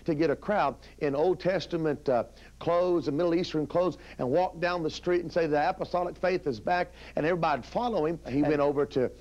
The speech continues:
Speaker 1: Chicago to see Doctor Dowie's healing homes in the city of Chicago to see how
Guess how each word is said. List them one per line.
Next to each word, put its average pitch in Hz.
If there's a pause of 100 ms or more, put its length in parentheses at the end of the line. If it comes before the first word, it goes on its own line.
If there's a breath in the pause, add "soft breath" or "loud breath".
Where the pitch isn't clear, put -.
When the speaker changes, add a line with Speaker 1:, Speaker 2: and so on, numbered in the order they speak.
Speaker 1:
Chicago 143
to 151
see 147
Doctor 135
Dowie's 135
healing 147
homes 139
in 139
the 127
city 143
of 135
Chicago 135 (280 loud breath)
to 147
see 151
how 131